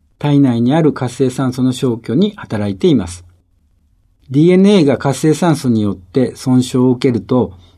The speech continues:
デオキシグアノシンVが酸化されて、八ヒドロキシデオキシグアノシン、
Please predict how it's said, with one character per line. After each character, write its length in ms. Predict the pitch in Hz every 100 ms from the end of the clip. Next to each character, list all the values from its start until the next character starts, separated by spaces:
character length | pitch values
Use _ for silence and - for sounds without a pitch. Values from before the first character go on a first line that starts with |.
| -
デ 100 | 147
オ 100 | 180
キ 120 | 185
シ 180 | 160 175
グ 160 | 151 151
ア 60 |
ノ 140 | 180 175
シ 200 | - 175
ン 160 | 165
V 240 | 156 151 107
が 280 | 127 123 -
酸 240 | 135 135
化 100 | 135
さ 160 | - 117
れ 120 | 113
て、 340 | - 143 101 - _
八 480 | - 139 - 190 190
ヒ 200 | - 151
ド 120 | 156
ロ 160 | 156 151
キ 140 | 151
シ 320 | - 170 147
デ 160 | 127 135
オ 100 | 135
キ 140 | -
シ 220 | - 151
グ 180 | 120 123
ア 80 | 123
ノ 140 | 127
シ 200 | 123 -
ン、 140 | 90